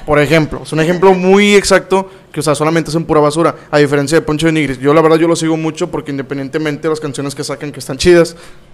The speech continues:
Speaker 1: Sí, la verdad, mis respetos.
Speaker 2: O sea, impre-, independientemente de las canciones que están chidas,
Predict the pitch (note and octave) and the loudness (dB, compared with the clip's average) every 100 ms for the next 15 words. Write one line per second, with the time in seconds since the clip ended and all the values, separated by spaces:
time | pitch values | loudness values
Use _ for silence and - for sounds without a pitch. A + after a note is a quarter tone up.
0 | - B3 A3 G3+ G3 G#3 G#3+ - F3 - | -2 2 4 4 2 0 -4 -6 -10 -14
1 | - - - D3+ D3 C#3+ D3 D3+ E3 E3+ | -20 -20 -8 -2 0 0 -4 -2 0 0
2 | D#3+ D3+ D3 F3 F3 D#3+ F#3 F3+ E3 D3 | 0 -2 0 0 -2 0 2 4 4 2
3 | C#3+ C#3+ D#3 D3 D3 D3 D#3+ D#3 D#3 | -4 -2 -4 -2 -4 -2 0 0 -2